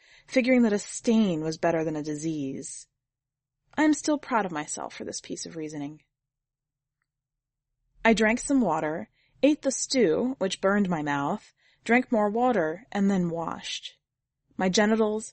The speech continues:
my feet, my armpits. I could not stand it any longer. I knew it was a risk to waste the water, but I felt so much at risk already that I hardly cared.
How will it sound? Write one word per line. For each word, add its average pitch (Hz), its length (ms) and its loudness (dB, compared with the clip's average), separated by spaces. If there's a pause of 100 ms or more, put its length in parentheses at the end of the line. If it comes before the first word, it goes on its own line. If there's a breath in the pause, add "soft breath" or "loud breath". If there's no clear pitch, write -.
(180)
my 180 140 -2
feet, 185 420 -4 (140)
my 175 140 -2
armpits. - 840 -6 (560)
I 214 80 -6
could 254 120 6
not - 240 4
stand 226 380 -4
it 214 80 2
any 165 180 -4
longer. 170 640 -6 (840)
I 247 100 8
knew 294 240 8
it - 80 4
was 214 100 0
a 196 80 0
risk 180 380 -2
to 196 100 -10
waste 180 300 -2
the 180 80 0
water, 185 380 2
but 196 120 -2
I 202 60 -4
felt - 280 -4
so - 260 0
much 302 220 2
at - 100 -4
risk 233 260 -4
already 226 420 0
that 190 120 -4
I 175 40 -2
hardly 233 420 -4
cared. 214 680 -6